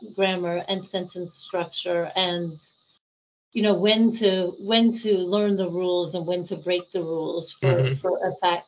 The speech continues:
Speaker 1: So it was a combination of all of that. And reading, sorry, reading constantly.
Speaker 2: Yeah.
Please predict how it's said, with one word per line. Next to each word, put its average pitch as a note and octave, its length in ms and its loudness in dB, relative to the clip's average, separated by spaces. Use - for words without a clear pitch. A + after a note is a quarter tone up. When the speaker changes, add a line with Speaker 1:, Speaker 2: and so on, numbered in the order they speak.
Speaker 1:
So F#3+ 600 -4
it A#3+ 160 2
was D#4+ 140 -4
a G4 160 -2
combination G3 640 -4
of F3 160 -8
all E3+ 280 -4
of F3 80 -14
that. F3 300 -6
And A#3+ 220 8
reading, G3+ 460 2
sorry, E3 460 -2
reading G3 460 0
constantly. F3+ 800 -6
Speaker 2:
Yeah. G#2 220 -4